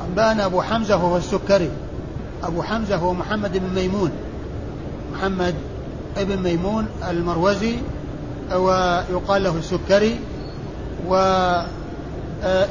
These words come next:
إنما نسب السكري، قيل له السكري، قيل لأنه كان حلو المنطق، فقيل له السكري لأن،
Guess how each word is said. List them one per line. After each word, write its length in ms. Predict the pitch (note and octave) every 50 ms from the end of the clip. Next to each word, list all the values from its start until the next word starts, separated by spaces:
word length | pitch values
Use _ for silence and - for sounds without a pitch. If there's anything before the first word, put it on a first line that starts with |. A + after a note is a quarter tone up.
| G#3 G#3+
إنما 300 | G#3+ G#3 G#3 G3+ G3 G3+
نسب 380 | A3+ A#3+ - - G#3+ F#3 F#3+ F3+ F3 F3 F3 F3 - - - G#3
السكري، 580 | E3+ - - G#3+ G#3 - - G3+ G3 F#3+ G#3 G#3+ G3+ G#3 G#3 -
قيل 180 | G#3+ A3 G#3+ G3+
له 140 | F#3 F3 F3
السكري، 600 | E3 - A3+ A3 - - G#3 G3+ G#3+ A3+ A#3 A3+ - - - - - - - - - - - G3
قيل 140 | G#3 G#3+
لأنه 520 | G3+ G3 G3+ G#3 G#3 G#3+ G#3 F#3+ F3+ F#3+ F#3 -
كان 500 | G#3 G#3 G#3 G3+ G3 G3 F#3+ F#3 F#3 F#3+ - - - - - - -
حلو 240 | - A3+ A3+ G#3+ G3+
المنطق، 440 | G3 G3 G3+ G#3 G3 F#3 F#3 F3+ B2+ - - - - - - - - - - - - - - - - - - -
فقيل 380 | F#3 F#3 F3+ G3+ A3+ A#3 G#3+ G#3
له 140 | G3 F3 F3+
السكري 640 | E3 - A3+ A3+ A3 - G3+ F#3+ F3 F3 F3 F3+ - - - - - - - - - - - - - - D#3 D#3+
لأن، 580 | E3+ F#3 F#3+ G3 G3 F#3+ F#3+ F#3 F#3 F3+ F3+